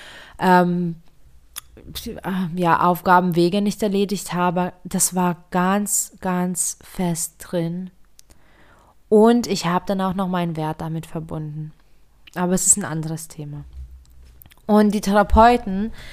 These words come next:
ähm, also sie hat mir nicht erstmal irgendwie erzählt, dass das alles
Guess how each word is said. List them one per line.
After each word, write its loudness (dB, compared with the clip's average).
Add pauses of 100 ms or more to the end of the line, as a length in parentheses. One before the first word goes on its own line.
(440)
ähm, 4 (320)
also 2
sie 6
hat 4
mir 4
nicht 2
erstmal 4 (120)
irgendwie -2
erzählt, -2
dass -6
das -8
alles -6